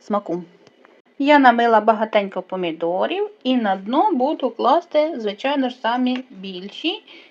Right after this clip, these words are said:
або ті, що трохи недоспівші. Ну, в мене вони всі поспівші, тому я буду класти на дно самі великі. Я наклала десь третину відра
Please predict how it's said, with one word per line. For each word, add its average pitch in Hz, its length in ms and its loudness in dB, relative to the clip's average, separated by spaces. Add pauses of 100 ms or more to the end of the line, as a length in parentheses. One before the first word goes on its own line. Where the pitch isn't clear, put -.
(160)
або 208 300 0
ті, 415 280 -4
що 254 340 2
трохи 277 400 -2
недоспівші. 226 920 -8 (380)
Ну, 240 80 -4
в - 20 -2
мене 262 200 0
вони 247 140 2
всі 254 200 -8
поспівші, 254 600 -6
тому 240 260 -6
я 311 120 0
буду 240 380 -4
класти 233 340 -2
на 190 140 -6
дно 285 240 -2
самі 247 380 -6
великі. 214 480 -4 (1600)
Я 233 200 6
наклала 220 460 8
десь 208 220 2
третину 220 560 0
відра 190 520 2